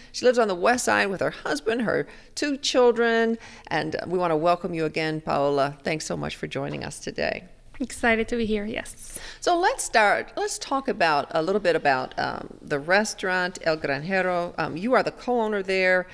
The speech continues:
Speaker 1: um, but you're also the Bilingual Business Development Officer at Grow.
Speaker 2: Mm-hmm.
Speaker 1: You've got a lot on your plate. You're a very busy woman.
Speaker 2: <laughs> Yes, I'm passionate about always doing something.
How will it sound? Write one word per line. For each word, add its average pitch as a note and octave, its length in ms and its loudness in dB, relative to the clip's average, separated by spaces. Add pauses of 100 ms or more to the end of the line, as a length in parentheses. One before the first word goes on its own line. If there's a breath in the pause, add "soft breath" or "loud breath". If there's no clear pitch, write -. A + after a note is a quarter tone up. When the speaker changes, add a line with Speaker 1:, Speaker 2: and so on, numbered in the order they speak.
(260 loud breath)
Speaker 1:
um, G3 100 -2
but F#3+ 140 0
you're G#3+ 80 4
also F#4 240 0
the A3 120 0
Bilingual E3+ 680 0
Business F#3+ 720 -2
Development E3 500 0
Officer D3 460 -4
at C#3+ 240 -6
Grow. D3 440 0 (240 loud breath)
Speaker 2:
Mm-hmm. F#3+ 140 -8
Speaker 1:
You've G#3+ 160 -2
got G#4 160 0
a D4+ 60 2
lot F3+ 300 2
on D3 120 -2
your C3 140 -6
plate. - 340 -6
You're G#3 160 -2
a - 20 -10
very B3 260 2
busy G#3+ 300 0
woman. B3 460 -2
Speaker 2:
<laughs> E4+ 1000 -4
Yes, B3+ 720 4
I'm A#3 260 2
passionate A#3+ 580 0
about G#3 800 -4
always B3 400 2
doing A3+ 300 0
something. G3+ 600 -6